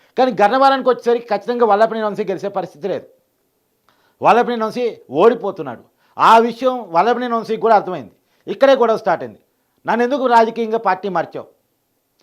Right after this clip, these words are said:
నాకేదైనా ఉంటే ఫ్రెండ్గా నువ్వు వెళ్ళిపోయచ్చు. నేను ప్రత్యర్థి పార్టీలో ఉన్నా, నాకు జగన్మోహన్ రెడ్డి నుంచి ఏదైనా అంటే అధికారం ఉన్న పార్టీ, సహజంగా ప్రతిపక్ష ఎమ్మెల్యేలను ఇబ్బంది పెట్టే ఒక పరిస్థితి ఉంటుంది కాబట్టి, వల్లభనేని వంశీ మీద గతంలో కొన్ని కేసులు నమోదై ఉన్నాయి కాబట్టి,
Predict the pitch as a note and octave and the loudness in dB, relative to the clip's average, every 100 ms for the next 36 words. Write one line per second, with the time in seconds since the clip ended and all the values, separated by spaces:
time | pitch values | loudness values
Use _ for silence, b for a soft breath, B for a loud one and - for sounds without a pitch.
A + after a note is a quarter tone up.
0 | _ - F3+ - A3+ A3 A3+ C4 B3+ A3 | _ -2 0 2 2 0 0 -2 0 -2
1 | A#3 B3+ A#3+ A#3 A#3+ B3 A#3+ C3+ _ _ | 0 0 2 0 2 2 0 -8 _ _
2 | - G#3 G#3 E3+ F#3 A3+ G3 G#3+ G#3+ G#3+ | -8 -8 -6 -8 -6 -6 -2 0 0 -2
3 | G#3 A3 G#3 G3+ F#3+ - b b B2+ F3+ | -2 -2 -2 -2 -8 -8 b b 0 0
4 | A3+ A3+ A3+ A3 G#3 G#3+ G3 G3 G3 b | 0 0 -2 -2 -4 -6 -4 -6 -8 b
5 | b - F3 D#3+ F3 G#3 G3+ G3 F#3 F3+ | b -4 0 0 2 0 0 -2 -2 -2
6 | G3+ G3 - _ E3+ F#3+ F3+ E3+ G3 G3+ | -2 -6 -8 _ -6 -4 -6 -6 -8 -6
7 | F#3 F3+ F3+ F3 D#3 F3 F3+ F3+ F3+ E3 | -6 -4 -6 -6 -6 -6 -6 -6 -6 -6
8 | E3 _ - D3+ - E3+ F3 F#3 E3+ - | -8 _ -12 -12 -10 -10 -6 -4 -4 -6
9 | F#3 _ _ _ C#3 E3 G#3 G#3 G#3 G3 | -18 _ _ _ 0 2 2 0 -6 -6
10 | G3 G3 E3+ E3+ F#3+ F#3+ E3+ D#3 F3 F3+ | -4 -4 -4 -4 -6 -8 -10 -8 -8 -6
11 | D#3 C#3 E3 F#3 F3+ F3 F3 E3+ D#3+ - | -6 -4 -2 -2 -2 -4 -2 -2 -2 -8
12 | F3+ | -16